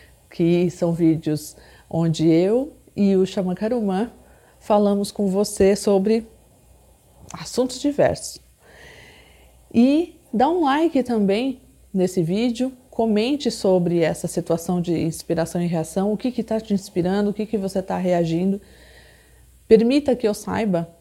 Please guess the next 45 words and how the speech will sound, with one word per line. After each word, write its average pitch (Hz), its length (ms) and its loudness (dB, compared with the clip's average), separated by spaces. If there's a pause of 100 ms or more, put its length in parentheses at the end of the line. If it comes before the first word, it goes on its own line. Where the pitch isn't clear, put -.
(100)
eu 185 140 0
interajo 214 480 0
com 202 140 -4
você 190 260 -4
ali. 180 300 0 (680)
E 320 80 2
também 330 600 2 (260)
sugira 311 760 0 (240)
algum 220 360 0
assunto 240 500 -4
que - 100 -16
seja 208 280 -2
do 185 80 -6
seu 185 160 -2
interesse. 185 560 0 (420)
Afinal 196 320 -2
de 190 140 -6
contas, 220 340 0
é 202 80 2
pra 190 160 4
você 202 500 -2 (140)
que - 60 -6
eu - 40 -2
tô 202 120 -4
gravando 196 420 -2
esse 254 220 -6
vídeo, 254 360 -4 (600)
né? 180 380 -2
É 165 100 0
pra 156 160 -2
você 208 480 0
que - 80 -2
eu 190 60 0
tô 190 100 0
criando 180 300 2
essa 175 200 -4
playlist. 160 540 0
Então, 180 320 0
assuntos 220 460 -4
que - 100 -18
sejam 185 260 -2
inerentes 175 500 -2
e 175 140 0
que 185 140 -2
sejam, 170 500 -2